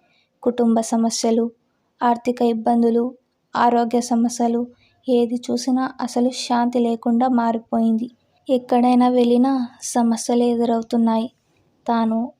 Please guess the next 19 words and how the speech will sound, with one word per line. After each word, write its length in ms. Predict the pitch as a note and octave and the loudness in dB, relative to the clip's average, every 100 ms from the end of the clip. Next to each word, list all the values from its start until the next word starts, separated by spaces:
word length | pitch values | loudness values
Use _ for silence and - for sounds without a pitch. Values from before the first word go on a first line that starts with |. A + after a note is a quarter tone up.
| B3 | -2
ఎవరిని 440 | A#3 A#3 A3+ A#3+ | 0 0 2 2
బాధ 300 | A#3 A3 A3 | 2 0 0
పెట్టలేదు, 640 | A3 A3+ A#3+ A3+ A3+ B3+ - _ _ - | -4 -4 -2 -2 -2 -6 -14 _ _ -2
ఎవరిని 460 | B3 A#3 A#3 A#3+ B3+ | 0 2 2 2 2
అన్యాయంగా 640 | A#3+ A3+ A#3 A#3 A#3 A#3+ | 2 2 2 0 0 -2
ప్రవర్తించలేదు. 960 | B3 A#3+ A3+ A3+ A#3+ A#3 A#3+ A3+ A3+ - - _ _ _ _ | -2 -2 -2 -4 -4 -4 -2 -2 -4 -8 -18 _ _ _ _
కానీ 500 | A#3+ A#3 A3+ A3+ B3 - _ _ B3+ | -2 2 4 2 0 -8 _ _ 0
ఎందుకు 320 | A3+ C4+ D4+ | 2 2 -2
తన 260 | C#4+ A#3+ | -2 0
జీవితం 500 | A3+ A3+ A3 G#3+ A3+ A3+ - | 0 -2 -4 -2 -4 -4 -4
ఇంత 220 | A#3 B3 | -4 -4
కష్టంగా 520 | B3 A#3+ - B3 A#3+ | -8 -10 -8 -2 0
మారిందో 720 | A3+ A3+ A3+ A3+ A3+ C#4 C4 B3+ - | 2 0 -2 -2 0 0 -2 -10 -8
అర్థం 360 | B3 A#3+ A#3 A3+ | -6 -4 -4 -2
కాక 460 | A3+ A3 C#4 C#4 C#4 _ _ _ - | -2 -4 -4 -4 -6 _ _ _ -6
భక్తుడు 580 | A#3+ A#3+ - A#3 A#3 A#3+ - | -4 -2 -2 2 2 0 -2
బాబా 280 | A#3 A3 A3+ | 0 2 0
దగ్గరకు 480 | A3 A3 A3+ A3+ B3 | 0 -2 -2 -2 -2
వెళ్ళాడు. 460 | B3+ A3 G#3+ G#3+ | 0 0 0 -2